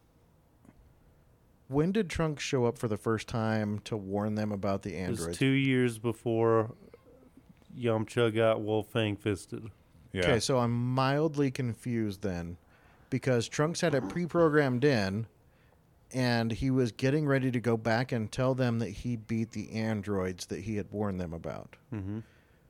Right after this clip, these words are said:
Speaker 1: But he's going back two years before he warns them about 'em.
Speaker 2: N-, no.
Speaker 3: He's
Speaker 2: I,
Speaker 3: going
Speaker 2: I
Speaker 3: back
Speaker 2: w-,
Speaker 3: to
Speaker 2: I would
Speaker 3: the
Speaker 2: think he would
Speaker 3: future.
Speaker 2: be going, I think he would be going, like, bef-, you know,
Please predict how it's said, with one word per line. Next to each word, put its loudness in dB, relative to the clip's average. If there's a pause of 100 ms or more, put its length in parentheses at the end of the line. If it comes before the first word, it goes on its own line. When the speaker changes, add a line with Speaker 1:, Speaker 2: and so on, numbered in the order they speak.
(280)
Speaker 1:
But 2
he's -2
going 0
back 0
two -2
years 2
before -4
he -4
warns -4
them -4
about -6
'em. -12 (1500)
Speaker 2:
N-, -4 (580)
no. 0 (1400)
Speaker 3:
He's 0
Speaker 2:
I, 8
Speaker 3:
going 8
Speaker 2:
I 12
Speaker 3:
back -
Speaker 2:
w-, 12
Speaker 3:
to 4
Speaker 2:
I 12
would 10
Speaker 3:
the -14
Speaker 2:
think 8
he 6
would 8
Speaker 3:
future. -4
Speaker 2:
be 4
going, 4 (540)
I 0
think 2
he 2
would 2
be 0
going, 4
like, 2 (760)
bef-, 0 (360)
you -2
know, -2